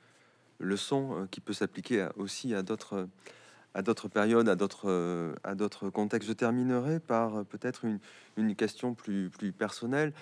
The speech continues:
Euh, on, les historiens sont souvent, euh, euh, soucieux d'une certaine neutralité dans l'écriture. C'est pas tout à fait votre cas.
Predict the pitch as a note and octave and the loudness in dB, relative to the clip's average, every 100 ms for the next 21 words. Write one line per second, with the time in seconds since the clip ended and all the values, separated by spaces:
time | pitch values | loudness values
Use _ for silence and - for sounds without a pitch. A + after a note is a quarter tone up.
0 | - - - F2+ F#2 F2+ F2 E2+ E2 C#2+ | -20 -20 -6 2 4 6 4 2 0 -6
1 | - - - G#1+ E2+ G2 - G2+ G#2+ G#2+ | -10 -10 -8 -6 -4 -4 2 4 6 4
2 | G2+ F2+ - F#2 G2 G#2 G2 D2+ D2+ D2+ | 2 -8 -6 -4 2 2 2 0 -2 -4
3 | D2+ _ - - - - - E2+ D#2+ - | -8 _ -20 -18 -18 -18 -4 -4 -2 -6
4 | G#2+ - A2 A2 G#2+ F#2+ E2+ F2 F2+ F#2+ | -8 -4 0 2 2 0 -2 -6 -6 -2
5 | G#2 G2+ A2 A2 B2 A#2+ - D#3 A#2 G#2+ | 2 4 4 2 -2 0 0 0 0 -2
6 | - A2+ E3 E3 - A2 - F3 F3 D#3 | -6 -4 -4 -4 -6 -4 -4 -4 -2 -2
7 | D3 D3+ C3+ - B2+ A#2 A#2+ | -2 -2 -2 -2 -4 -2 -4